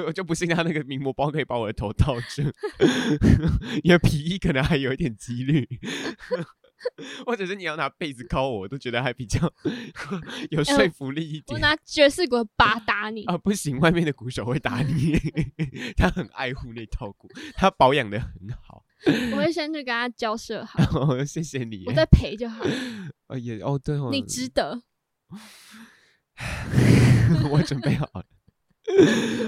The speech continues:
Speaker 1: 好可怕！他刚刚那个“你值得”讲得很有那个。
Speaker 2: 天蝎座。
Speaker 1: <sighs> 我好害怕。<laughs>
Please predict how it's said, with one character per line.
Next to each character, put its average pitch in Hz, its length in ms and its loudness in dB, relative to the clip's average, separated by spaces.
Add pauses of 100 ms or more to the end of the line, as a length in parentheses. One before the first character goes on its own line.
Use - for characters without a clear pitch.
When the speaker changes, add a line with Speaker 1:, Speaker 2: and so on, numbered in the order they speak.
(160)
Speaker 1:
好 180 100 6
可 220 160 8
怕！ 208 220 4
他 214 40 2
刚 226 120 4
刚 220 80 4
那 226 80 4
个 214 100 8
“你 156 100 4
值 143 240 -4
得” 143 160 6
讲 131 240 2
得 139 120 2
很 143 240 0
有 147 180 0
那 123 100 -2
个。 - 140 -2 (160)
Speaker 2:
天 339 140 -8
蝎 320 160 -6
座。 277 380 -10
Speaker 1:
<sighs> - 60 -20 (2500)
我 110 160 -2
好 107 140 0
害 110 100 2
怕。 95 420 0
<laughs> - 60 -18